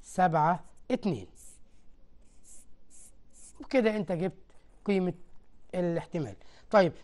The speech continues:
طالب تاني عايز، يعني، ال-، كنت تقدر، يعني، احنا هنا عملنا حل للتبسيط، حد تاني كان عايز يجيب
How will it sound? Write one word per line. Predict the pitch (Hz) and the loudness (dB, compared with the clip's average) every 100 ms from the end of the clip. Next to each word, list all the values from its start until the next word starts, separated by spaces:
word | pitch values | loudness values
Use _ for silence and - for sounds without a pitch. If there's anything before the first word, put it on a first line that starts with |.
| - | 4
طالب | 285 339 - | 6 6 8
تاني | 311 349 | 8 8
عايز، | 294 269 320 240 | 8 8 8 4
يعني، | 190 196 175 | 2 0 -4
ال-، | 175 - | -8 -10
كنت | 156 180 165 | -6 -4 -2
تقدر، | 143 277 233 185 - - - - - - - | 6 8 8 4 0 -12 -16 -14 -16 -16 -8
يعني، | 127 123 - 139 131 123 - - | -4 -4 -6 -10 -10 -12 -14 -14
احنا | - 160 | -2 4
هنا | 226 | 6
عملنا | 214 170 180 247 233 | 6 6 6 6 6
حل | - 285 269 | 8 8 8
للتبسيط، | 302 - 196 - 180 - - - - | 4 2 0 0 0 -2 -14 -18 6
حد | - 269 254 | 6 8 6
تاني | 311 | 4
كان | 277 254 | 4 4
عايز | 262 285 233 | 6 6 4
يجيب | 240 254 170 | 4 4 4